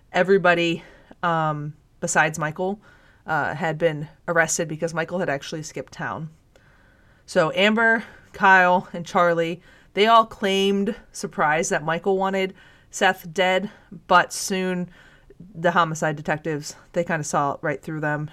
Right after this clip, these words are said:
and they gathered the real story. Um, they got placed in a holding cell, the three, um, Amber, Kyle, and Charlie.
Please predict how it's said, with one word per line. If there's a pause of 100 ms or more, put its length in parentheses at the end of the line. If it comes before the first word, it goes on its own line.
and
they
gathered
the
real
story. (480)
Um, (540)
they
got
placed
in
a
holding
cell, (120)
the
three, (260)
um, (640)
Amber, (160)
Kyle,
and
Charlie.